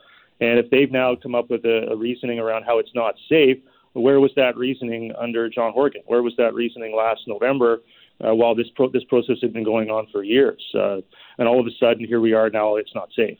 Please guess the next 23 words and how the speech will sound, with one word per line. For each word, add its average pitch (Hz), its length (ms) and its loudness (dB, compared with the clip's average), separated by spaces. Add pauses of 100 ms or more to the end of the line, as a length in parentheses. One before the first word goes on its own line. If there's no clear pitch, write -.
(100)
And, 104 280 -6
uh, 107 160 4
I 110 100 4
think, 117 300 0
uh, 113 80 2
you 113 200 2
know, 117 60 4
we're 110 100 4
starting 131 300 4
to 120 80 -16 (140)
see 135 380 6 (260)
the 123 80 -4
province, 123 540 0 (220)
uh, 113 140 -6
coming 123 240 -2
down 120 440 0
to 120 80 -6
the 107 60 -12
municipal 110 480 -4
level 117 380 2 (380)
to 120 100 -4
dictate 120 500 2
how 117 200 0